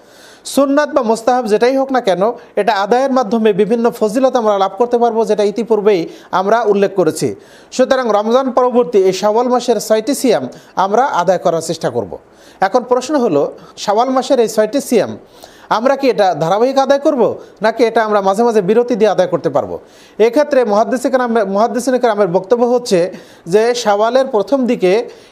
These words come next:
এই ছয়টি সিয়াম একাধারে আদায় করাটাই উত্তম হবে। যদি কারো পক্ষে সেটা সম্ভব না হয়, তাহলে পূর্ণাঙ্গ শাওয়াল মাসব্যাপী তিনি মাঝে বিরতি দিয়েও, তিনি মাঝে মাঝে ছেড়ে দিয়েও তিনি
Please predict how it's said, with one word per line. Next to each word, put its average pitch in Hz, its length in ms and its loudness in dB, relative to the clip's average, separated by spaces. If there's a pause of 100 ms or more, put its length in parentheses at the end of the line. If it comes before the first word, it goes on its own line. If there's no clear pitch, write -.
এই 233 200 2
ছয়টি 233 400 -2
সিয়াম 269 400 0 (160)
একাধারে 240 480 0
আদায় 214 260 0
করাটাই 220 460 0
উত্তম 196 280 0
হবে। 117 260 -4 (460)
যদি 233 240 2
কারো 254 240 2
পক্ষে 254 320 0
সেটা 214 240 0
সম্ভব 185 360 -2
না 165 180 0
হয়, 240 220 0 (340)
তাহলে 214 320 2
পূর্ণাঙ্গ 226 520 0
শাওয়াল 208 400 0
মাসব্যাপী 233 600 0 (320)
তিনি 226 200 2 (640)
মাঝে 190 340 0
বিরতি 233 340 2
দিয়েও, 226 360 0 (320)
তিনি 240 180 2
মাঝে 196 260 0
মাঝে 247 260 2
ছেড়ে 277 260 0
দিয়েও 220 300 0 (280)
তিনি 233 280 0